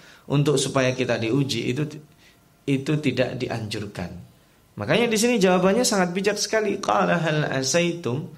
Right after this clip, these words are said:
ketika nanti kalian, nah, hal asaitum itu, eh,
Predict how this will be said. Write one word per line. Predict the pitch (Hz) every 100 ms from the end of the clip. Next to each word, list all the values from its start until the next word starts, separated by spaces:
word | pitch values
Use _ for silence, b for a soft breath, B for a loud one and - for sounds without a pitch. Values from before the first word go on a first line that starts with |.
| B B B B -
ketika | 196 226 226
nanti | 202 190 202 196
kalian, | 180 170 165 139 160 - - - _
nah, | 117 120 - -
hal | 131 120 131
asaitum | 135 127 123 127 120
itu, | 120 147 139 - B B B B _ -
eh, | 127 127 123 123